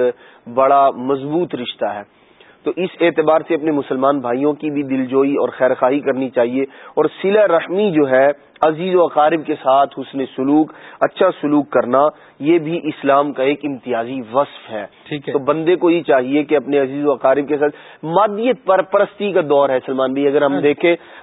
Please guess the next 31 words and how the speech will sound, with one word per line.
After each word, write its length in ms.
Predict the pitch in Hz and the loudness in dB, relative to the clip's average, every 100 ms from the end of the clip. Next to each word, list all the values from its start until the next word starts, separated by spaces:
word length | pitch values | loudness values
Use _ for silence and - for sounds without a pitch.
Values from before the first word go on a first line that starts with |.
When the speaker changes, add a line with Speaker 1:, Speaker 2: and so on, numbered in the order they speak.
| 180 | 0
Speaker 1:
تو 100 | 170 | 0
عام 380 | 165 180 196 185 | 2 2 2 0
طور 200 | 185 170 | 0 0
پر 220 | 185 180 | 0 0
ہم 280 | 156 165 180 | 2 0 2
لوگ 220 | 175 175 | 2 2
جو 480 | 147 165 175 175 147 135 135 | 2 2 4 2 -2 -10 -2
ظاہری 560 | 160 185 185 214 240 240 | 2 2 2 -2 -2 0
طور 280 | 185 165 160 | 2 2 2
پر 340 | - 170 170 | 2 2 2
نظر 280 | 151 160 180 160 | 0 2 2 2
آنے 200 | 160 160 | 2 2
والی 220 | 151 147 | 0 -2
چیزیں 420 | - 160 139 143 | -6 -8 -2 -2
ہیں 260 | 127 143 120 - _ _ _ _ _ _ _ _ - - - | 2 0 0 -6 _ _ _ _ _ _ _ _ -20 -16 -2
انہیں 240 | 247 285 | 2 2
زیادہ 340 | 196 180 180 196 | 4 2 2 2
اہمیت 460 | 170 160 156 156 | 2 2 2 2
دیتے 320 | 123 110 131 110 | 0 -2 -2 -2
ہیں۔ 100 | 101 - 135 | -6 -12 -16
Speaker 2:
جی۔ 60 | 135 117 _ - _ | -14 -14 _ -20 _
Speaker 1:
یعنی، 500 | 143 165 190 180 113 - | 0 2 0 -2 -8 -2
آ، 60 | 147 160 165 156 | 2 4 4 2
عزیز 320 | 156 175 190 | 0 0 2
و 80 | 190 | 2
اقارب 400 | 170 170 180 165 | 2 2 2 0
کے 80 | |
ہاں 140 | 175 175 | 0 0
بھی 120 | 180 | 0
تقسیم 520 | 170 - - 170 151 | -4 -4 -2 0 0
ہے، 380 | 127 113 101 | 0 -2 -4